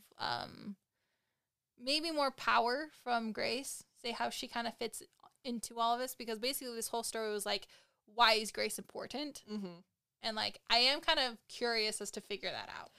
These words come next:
Speaker 2: Well, and it ma-, and the story made it seem like gargoyles are, like, kind of like a secret weapon, because it was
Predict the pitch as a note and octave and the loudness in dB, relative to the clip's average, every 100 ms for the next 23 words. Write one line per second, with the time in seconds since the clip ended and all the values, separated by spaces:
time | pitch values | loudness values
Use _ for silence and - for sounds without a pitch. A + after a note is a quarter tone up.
0 | - - C4 C4 C4 C4 D4 - C#4 C4+ | -20 2 6 8 6 4 2 4 2 2
1 | B3+ C4 - D#4+ D#4+ C#4 G#3+ A3+ A3+ G3+ | -2 0 2 2 2 2 2 0 2 2
2 | F#3 G3 G3+ G#3 G#3 G3 F#3+ F3 E3 E3 | 4 4 6 6 6 6 4 0 0 -2
3 | - F#3 G3 F3+ F3+ F3+ F#3 F#3 D#3 D#3+ | -6 -4 0 -2 -2 -2 -2 -2 0 0
4 | - F#3 F#3+ G3 - _ - F#3+ G3 G3 | 0 -2 -2 -6 -10 _ -6 0 0 2
5 | G3 | 2